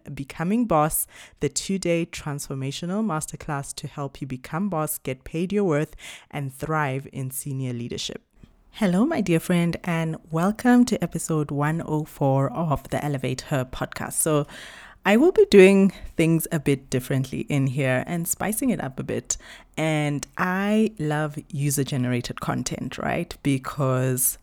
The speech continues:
why should I be sharing things with you that you're not asking or that you're not interested in? So today is one of those. We actually started it in episode one hundred where I answered some of the questions that you all asked me.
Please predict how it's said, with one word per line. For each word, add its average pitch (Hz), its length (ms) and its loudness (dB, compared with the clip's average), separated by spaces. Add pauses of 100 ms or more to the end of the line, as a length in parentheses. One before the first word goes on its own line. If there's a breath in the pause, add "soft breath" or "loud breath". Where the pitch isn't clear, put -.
(280)
why 147 520 0
should 151 200 -2
I 143 120 0
be 131 240 -4
sharing 143 440 0
things 123 280 -2
with 127 160 -6
you 123 160 -2
that 123 240 -6
you're 131 100 -4
not 127 220 -2
asking 196 480 0
or 143 100 -4
that 131 220 -6
you're 139 100 -4
not 127 180 -4
interested - 460 -4
in? - 160 -10 (340 loud breath)
So 160 280 -2
today 214 400 0
is 311 320 2 (100)
one 156 260 0
of 156 140 -4
those. 135 300 -2
We 156 120 0
actually 240 300 -4
started 165 400 -6
it 139 240 -4
in 139 260 -4
episode - 460 -2
one 139 200 -2
hundred 135 300 -4
where 131 360 -2
I 135 340 0
answered 247 380 -2
some 143 160 -6
of 139 80 -8
the 170 80 -8
questions 139 520 -8 (380 loud breath)
that - 260 -4
you 135 360 -2
all 156 200 -2
asked - 300 -2
me. 147 300 -2